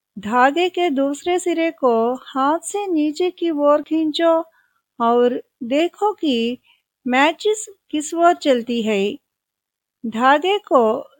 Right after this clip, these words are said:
ढीला छोड़ने पर माचिस किस ओर जाती है? अब धागे के दूसरे सिरे पर,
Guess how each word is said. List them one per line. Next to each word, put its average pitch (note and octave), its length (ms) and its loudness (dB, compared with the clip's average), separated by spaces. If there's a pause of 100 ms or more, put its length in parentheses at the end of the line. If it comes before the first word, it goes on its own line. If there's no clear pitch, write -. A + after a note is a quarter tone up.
(160)
ढीला E4 500 0
छोड़ने C#4 480 0
पर A#3 420 0 (600)
माचिस C4+ 680 0 (260)
किस E4+ 240 -6
ओर G4 220 2
जाती A#3 340 2
है? F#3+ 340 -2 (1080)
अब A#3+ 300 2 (200)
धागे D4+ 540 0
के G4+ 180 0
दूसरे C#4+ 460 -2
सिरे C#4+ 300 0
पर, G#3+ 460 0